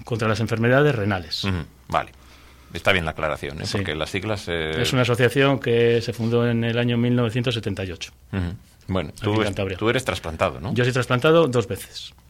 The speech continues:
Speaker 2: ¿Dos veces?
Speaker 1: Dos veces.
Speaker 2: Bueno.
Speaker 1: La primera vez en el año dos mil cuatro, hasta el dos mil veinte, que me don-, que me duró, digamos, el primer trasplante, por decirlo así. Y el uno de mayo del dos mil veinte, en plena pandemia, me,
Speaker 2: Oh.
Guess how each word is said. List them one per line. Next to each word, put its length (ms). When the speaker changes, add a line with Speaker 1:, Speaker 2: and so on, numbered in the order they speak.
Speaker 2:
¿Dos 160
veces? 380
Speaker 1:
Dos 180
veces. 400
Speaker 2:
Bueno. 240
Speaker 1:
La 80
primera 400
vez 380
en 80
el 100
año 480
dos 180
mil 160
cuatro, 460
hasta 260
el 100
dos 140
mil 180
veinte, 420
que 120
me 240
don-, 440
que 80
me 200
duró, 520
digamos, 380
el 60
primer 240
trasplante, 440
por 140
decirlo 220
así. 240
Y 200
el 220
uno 180
de 100
mayo 420
del 220
dos 220
mil 340
veinte, 260
en 80
plena 220
pandemia, 440
me, 140
Speaker 2:
Oh. 60